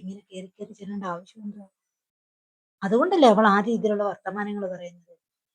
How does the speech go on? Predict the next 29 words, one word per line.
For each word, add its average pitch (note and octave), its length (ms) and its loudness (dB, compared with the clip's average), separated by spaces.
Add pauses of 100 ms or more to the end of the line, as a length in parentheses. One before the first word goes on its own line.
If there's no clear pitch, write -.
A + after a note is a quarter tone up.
(320)
അതേപോലെ A#3+ 400 2
ഇത്രയും A#3 480 4
ഹരാസ്മെന്റ് G#3 640 0
ആയിട്ട് A3 220 -6
പെരുമാറാൻ G#3 520 -8
ഇവൻ G#3 160 -10 (100)
ആരാ G#3 240 -10
അവിടെ? F#3+ 200 -20 (800)
ഇല്ല, A3 80 0 (120)
ജയിലിൽ A3 400 4
കിടക്കുന്ന G#3 320 0 (120)
ജയിൽ F#3+ 260 0
പുള്ളികളോട് A3 540 -4
പെരുമാറുന്ന G#3 500 -10 (100)
രീതിയിലാണ് F#3 500 -16 (400)
അവൻ G3+ 120 -2 (120)
അനുമോളോട് G#3+ 540 0
അവിടെ F#3 240 -8
കാണിച്ചുകൊണ്ടിരിക്കുന്നത്. F#3 920 -8 (460)
അനുമോൾ A#3 340 4
എന്ന് B3 160 -2
പറയുന്ന A3 340 0
വ്യക്തി A#3+ 300 -8 (920)
വായിന്ന് G#3+ 440 2
കേൾക്കാൻ F#3 320 -2
നല്ലതല്ല. E3+ 420 -10 (500)
അപ്പോൾ C4+ 260 2
എനിക്കൊട്ടും C4 420 2
ഇഷ്ടമല്ല E3 340 -6